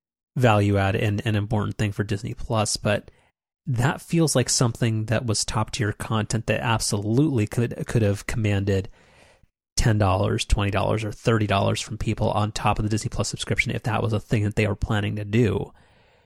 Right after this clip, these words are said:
So why, why, why is Mulan the, the, the, like, the stake in the ground? Like, why, why wasn't Hamilton?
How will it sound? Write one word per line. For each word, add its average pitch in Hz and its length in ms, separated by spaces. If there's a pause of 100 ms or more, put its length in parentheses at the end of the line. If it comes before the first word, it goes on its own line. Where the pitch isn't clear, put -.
(220)
So 110 500 (680)
why, 143 760
why, 131 400
why 123 280
is 120 220
Mulan 104 640
the, 101 500
the, 104 140 (260)
the, 107 340
like, 104 200 (520)
the 113 160
stake - 380
in - 40
the 110 80
ground? 101 360
Like, 110 100
why, 107 380
why 104 300
wasn't 104 340
Hamilton? 107 560